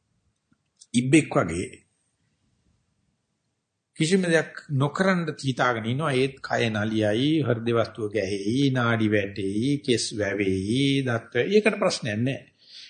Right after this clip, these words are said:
ඒක ඔක්කොම දන්නවා මේ නොහිතනම සිද්ධ වෙන මේක දිහා බලාගෙන ඉන්න පුළුවන් නම් අන්නේ අසංඛතය කොයි වෙලාවක හෝ අත්දින වෙලාවේදී අපේ ජීවිතයේ සීයට සීයක් සිද්ධ වෙනවා කියලා බුදුහාමුදුරුවෝ සඳහන් කරනවා.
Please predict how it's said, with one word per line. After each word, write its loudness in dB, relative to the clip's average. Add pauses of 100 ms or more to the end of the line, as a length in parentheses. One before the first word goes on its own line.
(140)
ඒක 0
ඔක්කොම 4
දන්නවා 0
මේ -2 (100)
නොහිතනම -2 (160)
සිද්ධ -6
වෙන -4
මේක -8
දිහා -4
බලාගෙන 0
ඉන්න 0
පුළුවන් 2
නම් -8 (440)
අන්නේ -4
අසංඛතය 2 (1000)
කොයි 4
වෙලාවක 2
හෝ 0
අත්දින -4
වෙලාවේදී 2 (120)
අපේ -4
ජීවිතයේ 0
සීයට -4
සීයක් 0
සිද්ධ 0
වෙනවා 4
කියලා -2
බුදුහාමුදුරුවෝ -6
සඳහන් -14
කරනවා. -20